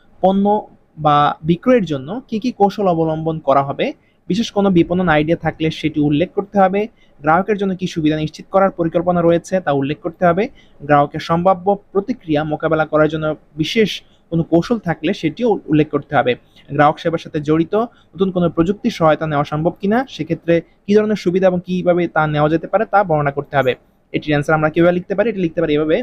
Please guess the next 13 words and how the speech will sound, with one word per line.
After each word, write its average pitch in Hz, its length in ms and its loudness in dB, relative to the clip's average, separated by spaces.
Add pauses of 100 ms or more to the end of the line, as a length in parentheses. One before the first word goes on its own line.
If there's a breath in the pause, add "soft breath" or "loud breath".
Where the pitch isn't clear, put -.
(160)
ও - 20 0 (120)
লিখে 151 200 -6 (100)
যে 160 80 0 (1400)
বিপণন 180 280 2 (120)
আইডিয়া 160 260 -2 (140)
ও - 20 2 (100)
গ্রাহক 143 300 0
সেবা। 127 200 -4 (560 soft breath)
বিপণন 185 360 2
কৌশল, 147 320 2 (120)
কী 196 120 -12
কী 208 100 -10
কৌশল 208 220 2